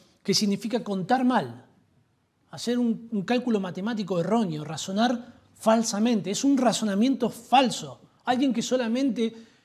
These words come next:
escucha la palabra pero no la obedece, es solamente un oidor,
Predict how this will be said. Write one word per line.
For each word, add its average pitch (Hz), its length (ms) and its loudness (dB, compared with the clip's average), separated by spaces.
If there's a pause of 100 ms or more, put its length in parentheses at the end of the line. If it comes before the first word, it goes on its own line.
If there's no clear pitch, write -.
(120)
escucha 277 480 4
la 254 120 0
palabra 240 380 -2
pero 185 200 -6
no 202 180 -2
la 302 120 2
obedece, 233 520 -2
es 220 80 -8
solamente 269 500 -2
un 247 180 -2
oidor, 214 520 -4